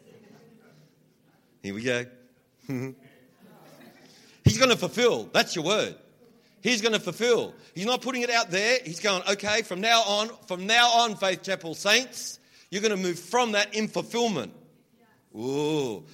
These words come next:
what do you imagine that? Or you got, you show up, you show up for the race, and they give a gold medal to you straight away.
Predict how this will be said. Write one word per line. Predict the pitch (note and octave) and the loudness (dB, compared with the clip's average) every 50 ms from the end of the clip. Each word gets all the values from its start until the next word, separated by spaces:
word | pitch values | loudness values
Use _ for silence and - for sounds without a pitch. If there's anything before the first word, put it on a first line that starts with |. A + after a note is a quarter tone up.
| - _ | -12 _
what | - A3+ B3+ | -2 0 0
do | A#3 | 0
you | F#3+ | -2
imagine | F#3 A3+ A#3+ A#3 G3 A3 | -2 -2 -2 -2 -2 0
that? | A3+ G#3 F#3 F3+ | 0 0 0 2
Or | G#3+ A#3+ B3 A3+ | 2 2 2 2
you | G3+ G3 | 0 -2
got, | - F#3 F3 - - - _ - | -4 -4 -6 -8 -12 -20 _ -10
you | - G3+ A#3+ | -6 -4 -2
show | - - C4+ B3+ A#3 A#3 | 0 2 2 2 2 2
up, | A#3+ A#3+ A#3 | 2 0 -2
you | A3+ G#3 | -4 -8
show | - - A#3 | -6 -4 -2
up | A#3+ A#3 A#3 | -2 -2 -2
for | E3 D#3+ G3 | -4 -8 -8
the | G#3+ G3 | -6 -2
race, | G3+ A3+ A#3 A3 - - | 0 0 0 0 -2 -4
and | F#3+ G3 | -6 -4
they | G3 | -6
give | F#3+ D#3 G3+ G3 G3 | -6 -6 -8 -8 -8
a | F3+ | -8
gold | D3+ B2+ G#3 A3 A3 F#3 | -4 0 0 0 0 0
medal | F#3+ A3 A3+ A3 | -2 -2 -4 -4
to | F#3+ - G#3 | -4 -6 -6
you | F#3+ E3 D#3 | -6 -6 -6
straight | D3 - - G3 G3+ G3 | -6 -4 -2 0 0 0
away. | F#3 F#3+ F#3+ F3+ D3+ G#2+ E2+ | 2 0 0 0 -2 -2 -6